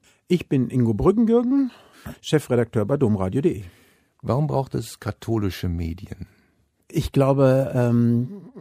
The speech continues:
Speaker 1: es braucht sowieso Medien. Medien sind wichtig, damit die Gesellschaft untereinander kommunizieren kann. Und für die katholische Kirche insbesondere ist es natürlich sehr wichtig, äh, auch eigene Medien zu haben,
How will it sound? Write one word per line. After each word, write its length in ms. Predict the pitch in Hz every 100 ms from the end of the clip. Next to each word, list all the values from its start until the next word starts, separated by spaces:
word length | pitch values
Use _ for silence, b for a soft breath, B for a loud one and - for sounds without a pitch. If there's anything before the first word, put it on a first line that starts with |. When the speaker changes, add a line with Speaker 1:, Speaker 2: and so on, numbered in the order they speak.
| 127 _ _ _ -
Speaker 1:
es 140 | -
braucht 380 | - 127 120 -
sowieso 400 | 156 127 117 190
Medien. 500 | 220 123 110 131 175
Medien 240 | 135 131 117
sind 220 | 113 120
wichtig, 320 | 180 - -
damit 500 | 139 120 131 - - -
die 300 | 156 135 127
Gesellschaft 760 | 113 127 143 135 123 - - b b -
untereinander 640 | 165 147 127 127 120 117
kommunizieren 680 | 127 113 104 92 147 180 175
kann. 220 | 196 196 B B B B
Und 220 | - 120 -
für 140 | 120
die 100 | 117
katholische 500 | 110 - 127 113 -
Kirche 300 | - 220 185
insbesondere 580 | 120 110 117 135 175 120
ist 80 | 110
es 80 |
natürlich 400 | 131 - 127 113
sehr 200 | 143 120
wichtig, 520 | 143 - 135 - - -
äh, 160 | 120 117
auch 220 | - 113 -
eigene 380 | 143 214 190 117
Medien 440 | 117 117 117 117
zu 260 | - 117 95
haben, 300 | 104 165